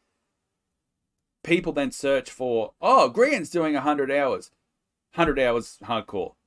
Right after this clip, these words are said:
And that becomes a trending search term. And people go, "Well, I wanna try that because it's," well, A, because let's have a go at this new game mode, and A, and B, it's a, it's a searchable search term. Now, as a content creator trying to get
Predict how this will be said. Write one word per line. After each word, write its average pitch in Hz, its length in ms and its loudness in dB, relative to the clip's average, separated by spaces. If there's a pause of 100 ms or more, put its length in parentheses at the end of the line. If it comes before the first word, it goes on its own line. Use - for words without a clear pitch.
(360)
And 131 180 -2
that 143 180 -4
becomes 127 380 -4
a 110 40 -6
trending 113 420 -8
search 127 400 -4
term. 80 320 -12 (520)
And 113 220 -2
people 123 240 -6
go, 113 180 0
"Well, 110 200 -4 (120)
I 127 60 2
wanna 110 220 -6
try 87 280 -10
that 78 220 -10 (380)
because 104 280 -8
it's," - 340 -12 (260)
well, 131 200 0
A, 196 200 4
because 135 360 -6
let's 127 200 -4
have 113 160 -4
a - 20 -8
go 101 160 -2
at 92 80 -6
this 98 180 -14
new 104 140 -8
game 110 300 -6
mode, 73 240 -12
and 95 240 -16 (100)
A, 113 180 0
and 101 180 -8
B, 104 340 -4 (180)
it's - 380 -12
a, - 100 -20
it's 113 160 -8
a 104 40 -4
searchable 101 540 -6
search 147 340 -2
term. 90 300 -12 (840)
Now, 120 260 -2
as 127 140 -2
a 113 100 -14
content 139 400 -6
creator 110 300 -6
trying 107 440 -8
to 104 200 -12
get 92 300 -10